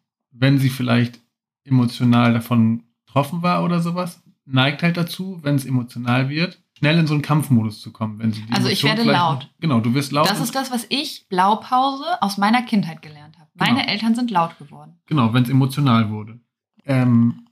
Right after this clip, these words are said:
Speaker 1: und das führt ja quasi dazu, dass ich, weil das in meiner Familie halt gar nicht so war, dass natürlich mich angegriffen fühle, wenn du dann laut wirst, obwohl du eigentlich nur emotional wirst. Und
Speaker 2: Ja.
Speaker 1: ich fühle mich aber angegriffen und denke, warum reagierst du jetzt so sauer, wenn ich hier nur was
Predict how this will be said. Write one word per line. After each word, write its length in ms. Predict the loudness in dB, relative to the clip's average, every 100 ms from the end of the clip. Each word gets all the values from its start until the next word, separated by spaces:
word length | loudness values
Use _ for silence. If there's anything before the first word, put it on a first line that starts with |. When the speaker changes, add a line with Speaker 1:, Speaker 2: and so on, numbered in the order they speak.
| _
Speaker 1:
und 480 | 0 4 4 2 -4 _ _ -2
das 300 | -2 0 0
führt 220 | 0 0
ja 100 | -4
quasi 420 | -2 -2 -2 -2
dazu, 580 | -6 -6 -10 -14 -14 -18 _ _
dass 260 | -2 -2 -2
ich, 400 | 0 0 -2 0
weil 100 | 2
das 220 | 2 2
in 60 | 4
meiner 180 | 4 4
Familie 300 | 4 4 2
halt 100 | 0
gar 160 | 0
nicht 140 | -2 -4
so 100 | -8
war, 280 | -6 -8 -8 _ _ _ _ _ _ _ _
dass 160 | -4 -2
natürlich 360 | 0 0 2
mich 160 | 0 2
angegriffen 460 | 2 2 2 0
fühle, 260 | -4 -4 -4
wenn 100 | -4
du 60 | -4
dann 160 | -4
laut 260 | -2 -4 -6
wirst, 140 | -8
obwohl 220 | -2 2 2
du 100 | 2
eigentlich 180 | 2 2
nur 80 |
emotional 580 | 0 -2 -2 -2 2 0
wirst. 280 | -2 -8 -16 _ _
Und 80 | -2
Speaker 2:
Ja. 60 |
Speaker 1:
ich 60 | 0
fühle 140 | 2
mich 100 | 0
aber 120 | 0 0
angegriffen 400 | 0 0 -2 -2
und 100 | 0
denke, 320 | 0 -2 -4
warum 440 | -2 -2 -4 -10 _ _
reagierst 340 | -4 -2 -2 -2
du 60 |
jetzt 100 | -4
so 60 | -2
sauer, 260 | 0 0
wenn 120 | 0 -2
ich 120 | -2
hier 120 | 0
nur 120 | 2
was 320 | 0 -4 -10